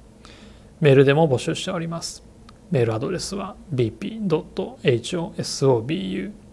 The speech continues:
ーアットマークジーメールドットコム、ビーピードットエイチオーエスオービーユーアットマークジーメールドットコム。Xの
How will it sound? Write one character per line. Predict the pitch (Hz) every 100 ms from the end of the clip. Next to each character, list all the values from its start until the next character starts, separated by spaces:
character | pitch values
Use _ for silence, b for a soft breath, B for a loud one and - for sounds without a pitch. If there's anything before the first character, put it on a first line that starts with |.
| -
ー | 175
ア |
ッ |
ト | - -
マ | 170
ー | 170
ク | 185 220 -
ジ | 139 120
ー | 110
メ | 110
ー |
ル | 123
ド | 135
ッ | -
ト | -
コ | 190
ム、 | 202 208 - - - B B B B -
ビ | 127 113
ー |
ピ | -
ー | 196 214
ド | 202 123
ッ |
ト | - 170 175 - -
エ | 120
イ |
チ | 113 165
オ | -
ー | 190
エ |
ス | - 156
オ | 147
ー | 117
ビ | 113 117
ー |
ユ | 143 175 - - -
ー | 180
ア |
ッ | -
ト | -
マ | 185 180
ー |
ク | 175 170 - -
ジ | 120 113
ー |
メ | 110 107 104
ー |
ル | 151 226 -
ド | 127
ッ |
ト | 113 -
コ | 202
ム。 | 214 226 - - - - - B B B B B B B B B
X | 147 147 - -
の | 185 190